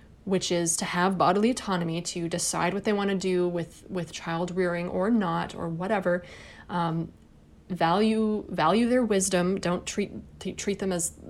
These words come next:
as if they don't know anything just 'cause they're a woman. Um, pay them, like, the same amount because it's the same type of fucking work. Sometimes it, they work harder than men and still get paid less. Like,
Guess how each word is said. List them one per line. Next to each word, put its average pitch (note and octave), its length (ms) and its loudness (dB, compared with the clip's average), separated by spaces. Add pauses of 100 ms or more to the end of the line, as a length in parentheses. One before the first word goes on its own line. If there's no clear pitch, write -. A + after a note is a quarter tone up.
(420)
as F3 140 -4
if F3+ 80 -4
they F3+ 80 -2
don't F#3+ 160 -2
know F3 180 0
anything F3+ 400 -2
just E3 220 -4
'cause - 180 -8
they're E3+ 200 -2
a F3 60 -2
woman. E3+ 480 0 (420)
Um, E3+ 380 -2 (160)
pay A3 240 4
them, A3 320 4 (260)
like, F#3 140 -4
the F#3+ 80 -2
same F#3 280 0
amount A3 560 0
because F#3 560 -4
it's - 180 -6
the F#3+ 80 -2
same G#3 360 0 (180)
type G#3 200 -6
of F#3+ 120 -6
fucking G3+ 500 -2
work. F#3 300 -2
Sometimes G#3 380 0
it, G3 160 -2
they G3+ 80 0
work F#3 240 0
harder A#3 320 4
than F#3 160 2
men F3 180 0
and E3+ 100 -2
still - 180 -2
get F3 140 -2
paid F#3 180 -2
less. E3+ 280 -2
Like, F#3+ 160 -2